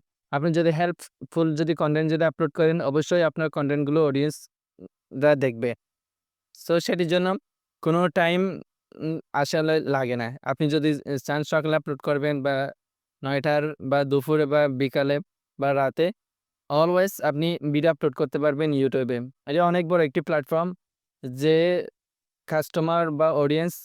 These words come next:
যার যেটি প্রয়োজন, সে সেটি YouTube-এ এসে সার্চ করে। So, সার্চ করার পর তার সামনে স-, রেজাল্টে যে ভিডিওগুলো আসে, সাজেস্ট করে, এগুলো, এ, দেখে। এরপর যারা, আপনার যারা নতুন রয়েছেন,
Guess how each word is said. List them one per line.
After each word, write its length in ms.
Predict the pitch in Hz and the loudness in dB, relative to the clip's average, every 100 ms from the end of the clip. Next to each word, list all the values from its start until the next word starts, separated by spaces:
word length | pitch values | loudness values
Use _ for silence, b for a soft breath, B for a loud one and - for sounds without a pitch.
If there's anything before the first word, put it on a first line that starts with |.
| - 135 | -14 -8
যার 340 | 131 139 139 143 76 127 | -2 0 0 -2 -4 -2
যেটি 260 | 143 170 | 0 0
প্রয়োজন, 460 | 156 160 151 170 175 | 2 2 2 0 -4
সে 300 | - 160 156 | -4 -2 -2
সেটি 480 | - 165 156 156 175 _ _ _ - | -2 -2 0 -2 -4 _ _ _ -2
YouTube-এ 440 | 147 151 175 180 | 0 4 4 4
এসে 200 | 170 196 285 214 - | 2 0 -2 -4 -2
সার্চ 240 | 147 143 - | -2 -2 -2
করে। 300 | 135 123 110 _ _ _ _ _ _ _ _ | -2 0 -2 _ _ _ _ _ _ _ _
So, 220 | 156 - 151 151 156 - | -18 -2 2 2 0 -6
সার্চ 280 | - 151 175 | -4 0 0
করার 260 | - 190 180 | 2 2 2
পর 160 | 180 190 156 _ _ _ _ _ - | 2 0 -2 _ _ _ _ _ -2
তার 140 | 160 | -2
সামনে 300 | - 175 175 | 0 0 0
স-, 100 | 156 156 | -2 -4
রেজাল্টে 640 | 151 156 165 160 170 160 | 0 0 0 -2 -2 -2
যে 180 | 143 147 | 0 2
ভিডিওগুলো 400 | 156 160 170 165 | 2 2 2 2
আসে, 240 | 151 175 | 0 -2
সাজেস্ট 340 | 160 156 147 - | -2 -2 -2 -6
করে, 160 | 175 165 | -2 0
এগুলো, 240 | 151 151 156 165 | 0 0 0 -2
এ, 240 | 131 127 123 _ _ _ _ _ _ _ 104 139 | -6 -6 -6 _ _ _ _ _ _ _ -14 -8
দেখে। 280 | 131 139 175 | -2 -2 -2
এরপর 560 | 175 143 131 127 143 139 139 b b b | -2 0 -2 -2 0 -2 -2 b b b
যারা, 260 | 131 147 160 151 - | 0 2 4 2 -4
আপনার 300 | - 135 151 | -10 -6 -4
যারা 160 | 147 156 | 0 0
নতুন 420 | 160 160 147 160 | 0 -2 -4 0
রয়েছেন, 400 | 156 160 156 170 | 2 2 0 -4